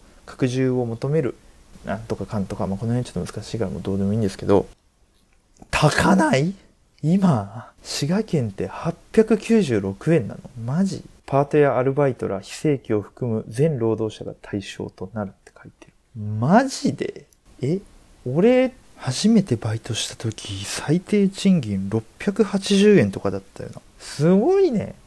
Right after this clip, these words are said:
なんか、年齢を感じるわ。高一って言ったら確かにもう十二年ぐらい前だから、十二年前っ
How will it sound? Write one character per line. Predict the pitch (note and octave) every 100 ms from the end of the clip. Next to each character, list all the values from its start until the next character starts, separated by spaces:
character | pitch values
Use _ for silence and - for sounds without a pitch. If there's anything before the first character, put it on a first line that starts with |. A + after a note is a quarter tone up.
| - -
な | D3
ん | D3
か、 | G#2+ - _ _ -
年 | C3 D3+ A#3+ F4
齢 | F4+ F#4 F4
を | D#4+
感 | - A#3
じ | A3+ G#3+
る | F#3
わ。 | G#2 G2+ - - - -
高 | - G3 G#3 A3
一 | G3
っ |
て | - - - _ _
言 | - F#3
っ |
た | - E3+
ら | G#2
確 | - - -
か | G2+
に | G2+
も | G#2+ A#2+
う |
十 | G2 A#2 C#3 D3 C#3+ - - - - B2
二 | B2
年 | D3+ D#3 D#3
ぐ | C#3+
ら |
い | G2+
前 | G2
だ | G2
か | F#2+
ら、 | - A2+ G#2+
十 | B2 D3+ G3
二 | F#3+ G3
年 | G3 F#3 F#3 F3
前 |
っ | F3+